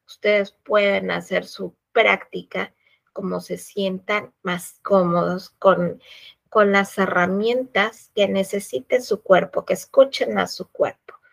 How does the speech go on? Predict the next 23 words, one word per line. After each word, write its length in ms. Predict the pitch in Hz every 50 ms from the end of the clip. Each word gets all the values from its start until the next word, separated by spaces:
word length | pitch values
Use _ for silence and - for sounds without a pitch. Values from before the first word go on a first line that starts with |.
| _ _ _ _ _ _ _ _
¿sí? 300 | _ - - - - _ _ _ _ _ _ _ -
Entonces, 460 | 247 262 269 294 294 294 294 311 294
más 240 | 330 311 311 311 -
o 80 | 311 320
menos 380 | 302 311 294 285 285 285 285
así 260 | 277 262 269 - 269
ha 120 | 254 247 247
sido 340 | 247 254 254 254 254 254 254
mi, 300 | 262 247 214 196 - -
mi 200 | 214 208 208 190
camino, 840 | - - 190 196 196 190 196 202 202 196 196 202 214 247 294 392 _ _ _
¿sí? 300 | _ - - 220 - - _ - - - - - - - _ _ _ -
Eh, 460 | - 220 202 196 185 170 170 175 - _ - - _ _ _ _
pues, 240 | - 247 240 233 277 269 - _ _ _ _ _ _ _ _ _ _ -
hoy 200 | 247 254 247 240
sé 160 | 240 - 269
un 160 | 269 277 269
poquito 560 | 269 240 233 - 269 254 254 254 - 240 226
más 640 | 226 220 220 226 233 262 285 294 - - - - _ -
que 200 | - 202 196 202
antes. 920 | 202 208 214 226 247 254 262 254 - 113 117 - 254 262 262 - _ _ _ _ _ _
Uno 260 | - - 190 185 180 190
siempre 680 | - - - 202 180 180 175 - 180 190 175 165 -